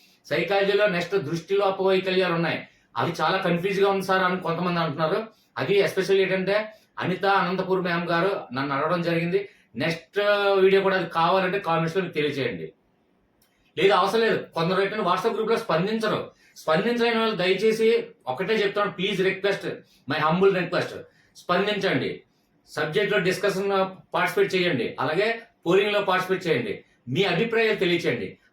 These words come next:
అలాంటి వాళ్ళు రెస్పాన్స్ లేని వాళ్ళు తప్పని పరిస్థితుల్లో అంటే వాళ్ళు నిజంగా కొందరు కొన్ని సందర్భాల్లో, ఆ, పార్ట్ టైమ్ జాబ్ చేస్తున్న వాళ్ళు, సెల్ ప-, చూడలేని వాళ్ళు, సెల్ పట్టుకెళ్ళలేని <coughs> స్థితిలో ఉన్న వాళ్ళు స్పందించలేదంటే ఓకే, మిగిలిన వాళ్ళు మాత్రం స్పందించకపోతే దయచేసి గ్రూప్లోంచి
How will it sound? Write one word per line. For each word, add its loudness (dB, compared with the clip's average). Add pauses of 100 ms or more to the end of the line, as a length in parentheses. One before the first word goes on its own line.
అలాంటి 0
వాళ్ళు 4
రెస్పాన్స్ 0
లేని 4
వాళ్ళు 0
తప్పని -2
పరిస్థితుల్లో 0
అంటే -4 (320)
వాళ్ళు 2
నిజంగా -2
కొందరు -2
కొన్ని -2
సందర్భాల్లో, -2 (480)
ఆ, -2 (160)
పార్ట్ 0
టైమ్ 2
జాబ్ 0
చేస్తున్న -2
వాళ్ళు, -2
సెల్ -2
ప-, -4 (100)
చూడలేని 0
వాళ్ళు, 0 (240)
సెల్ 0 (360)
పట్టుకెళ్ళలేని -2 (100)
<coughs> -6
స్థితిలో 2
ఉన్న 2
వాళ్ళు 0
స్పందించలేదంటే 2
ఓకే, 2 (280)
మిగిలిన 2
వాళ్ళు 4
మాత్రం 0
స్పందించకపోతే -2
దయచేసి 0
గ్రూప్లోంచి -2